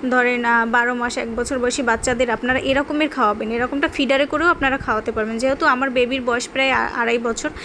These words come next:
তাই আমি একটু ঘন করে নিব। ও ঘন করলেও সমস্যা হয় না। আর এখানে আমি ঘি নিয়েছি, এক চা চামচ ঘি দিয়ে দিব। ঘিটা অবশ্যই কিন্তু আপনারা লাস্টের পর্যায়ে দিবেন। ঘি দিয়ে আমি আর বেশি টাইম ওয়েট করব না, ঘি দিয়েই এটা নামিয়ে নিব।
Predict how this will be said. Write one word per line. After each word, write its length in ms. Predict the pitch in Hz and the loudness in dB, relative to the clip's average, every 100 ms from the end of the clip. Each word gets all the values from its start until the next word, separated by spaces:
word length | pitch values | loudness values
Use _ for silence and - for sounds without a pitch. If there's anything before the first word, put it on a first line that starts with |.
| - - | -12 -4
তাই 160 | 262 254 | 0 0
আমি 180 | 247 254 | 0 -2
একটু 140 | 277 | -2
ঘন 320 | 254 262 254 | 0 0 0
করে 220 | 262 269 | 0 2
নিব। 240 | 254 233 220 | 2 0 0
ও 260 | 294 247 233 | 2 2 2
ঘন 200 | 254 240 | 0 0
করলেও 280 | 247 247 262 | 2 2 2
সমস্যা 420 | 285 240 233 - | 0 -2 -2 -2
হয় 100 | 233 | 0
না। 120 | 254 | 2
আর 80 | 262 | 2
এখানে 300 | 226 262 247 | 0 -2 -2
আমি 160 | 254 254 | 0 -2
ঘি 220 | 233 254 | 0 0
নিয়েছি, 440 | 247 226 214 311 | 0 0 -2 -2
এক 120 | 302 247 | -2 -2
চা 80 | 254 | -2
চামচ 360 | 247 254 262 | -2 -2 -2
ঘি 200 | 233 262 | -2 0
দিয়ে 200 | 220 214 | 2 0
দিব। 180 | 208 202 214 | 0 -2 -4
ঘিটা 240 | 269 285 | 2 2
অবশ্যই 300 | 233 262 320 | 2 0 -4
কিন্তু 220 | 320 339 | -6 0
আপনারা 260 | 330 269 277 | 0 2 0
লাস্টের 400 | 269 226 - 233 - | 2 0 -2 -4 -2
পর্যায়ে 340 | 220 220 208 | -2 0 0
দিবেন। 300 | 214 208 214 - - - - - - - - - - - - 254 262 | 0 -2 -6 -12 -16 -16 -18 -16 -16 -16 -16 -16 -16 -16 -8 -2 0
ঘি 160 | 294 | 0
দিয়ে 200 | 262 302 | 2 2
আমি 220 | 302 269 277 | 2 2 0
আর 80 | |
বেশি 260 | 254 254 277 | 2 0 0
টাইম 240 | 285 285 | 0 2
ওয়েট 200 | 247 233 | 0 0
করব 280 | - 240 226 | 0 0 0
না, 140 | 240 269 | 0 -2
ঘি 240 | 262 254 | 0 -2
দিয়েই 360 | 240 254 285 262 | 0 0 2 2
এটা 160 | 240 | 0
নামিয়ে 360 | 233 220 226 233 | 0 0 0 -2
নিব। 300 | 233 214 | -2 -2